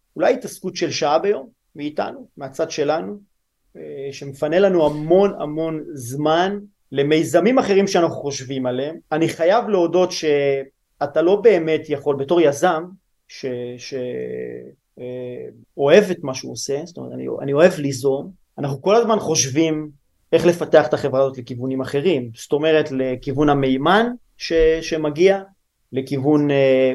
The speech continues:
מיזמים, מיזמים אחרים גם כן באנרגיה, וגם מיזמים שהם לא קשורים. יש לנו גם עסקי נדל"ן שאנחנו מתקדמים אליהם, ודברים שהם באמת לא קשורים לאנרגיה, אה,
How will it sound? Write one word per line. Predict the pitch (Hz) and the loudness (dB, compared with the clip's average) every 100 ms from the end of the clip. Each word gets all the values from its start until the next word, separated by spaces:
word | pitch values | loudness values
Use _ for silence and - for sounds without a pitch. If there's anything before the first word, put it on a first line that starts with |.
| - | 0
מיזמים, | 143 139 131 147 160 160 147 143 | 0 0 2 4 4 4 0 -2
מיזמים | 135 131 147 156 | -4 0 2 2
אחרים | 147 147 127 | 2 2 4
גם | 143 139 | 4 4
כן | 135 | 0
באנרגיה, | 127 139 220 277 180 | 0 2 2 2 2
וגם | 160 214 247 | 2 0 2
מיזמים | 214 214 214 208 | 2 2 2 0
שהם | 202 196 | 0 4
לא | 220 247 | 4 4
קשורים. | 214 143 131 | 0 -4 -6
יש | 135 | -6
לנו | 147 | -2
גם | 135 131 | -2 -2
עסקי | - 143 | -2 0
נדל"ן | 131 120 151 185 | 0 4 4 4
שאנחנו | 196 190 190 | 2 0 0
מתקדמים | 185 180 175 185 | 2 2 2 2
אליהם, | 185 180 | 2 2
ודברים | 139 123 156 196 | 0 -2 0 2
שהם | 208 185 135 | 2 0 2
באמת | 147 196 202 | 0 2 2
לא | 170 | 0
קשורים | - 151 139 | -2 -4 -4
לאנרגיה, | 123 127 147 175 214 - _ _ _ _ | -4 -2 -2 -2 -6 -10 _ _ _ _
אה, | - | -8